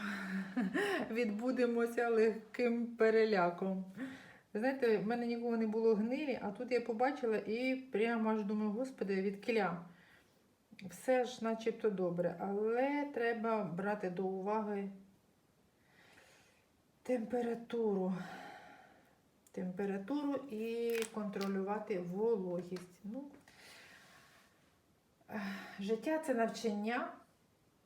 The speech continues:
Якщо я щось, можливо, неправильно зробила,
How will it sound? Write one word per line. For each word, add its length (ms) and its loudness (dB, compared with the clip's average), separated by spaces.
Якщо 440 2
я 160 6
щось, 240 2
можливо, 460 2
неправильно 720 4
зробила, 600 2